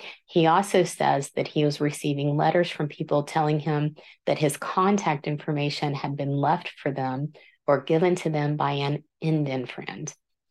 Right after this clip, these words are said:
This led Kill to believe that he was being manipulated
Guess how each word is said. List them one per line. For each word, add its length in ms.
This 260
led 240
Kill 300
to 160
believe 460
that 120
he 200
was 180
being 340
manipulated 1080